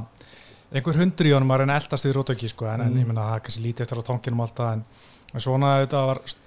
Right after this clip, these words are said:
Speaker 1: svona stærsta mómenti í bardaganum þetta í, í svona annar lotu þegar Stipe kýlir hann niður.
Speaker 2: Já.
Speaker 1: Það er að þetta bjarg-, bjargar, hérna, bjallan honum Cormier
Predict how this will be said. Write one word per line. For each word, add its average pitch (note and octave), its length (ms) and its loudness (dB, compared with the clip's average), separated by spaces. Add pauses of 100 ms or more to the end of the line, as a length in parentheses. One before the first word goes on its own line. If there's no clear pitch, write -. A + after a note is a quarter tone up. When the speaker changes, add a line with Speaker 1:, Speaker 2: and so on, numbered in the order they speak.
(160)
Speaker 1:
svona B2+ 260 -4
stærsta - 380 0
mómenti C#3 400 2
í B2+ 80 0
bardaganum C3 400 2
þetta B2 240 0
í, B2 80 0 (240)
í - 140 -16 (100)
svona C3 160 -4
annar C#3+ 240 2
lotu B2+ 160 -2
þegar B2+ 400 -2
Stipe B2+ 380 -2 (180)
kýlir C#3 240 2
hann C3 80 4
niður. B2+ 320 2
Speaker 2:
Já. A2 220 -4 (300)
Speaker 1:
Það B2 160 0
er C3 80 2
að C#3 80 4
þetta C#3 320 -2
bjarg-, D#3 440 0 (360)
bjargar, D#3 400 0
hérna, B2 360 0 (180)
bjallan C3+ 340 0
honum A#2 200 0
Cormier A#2 420 0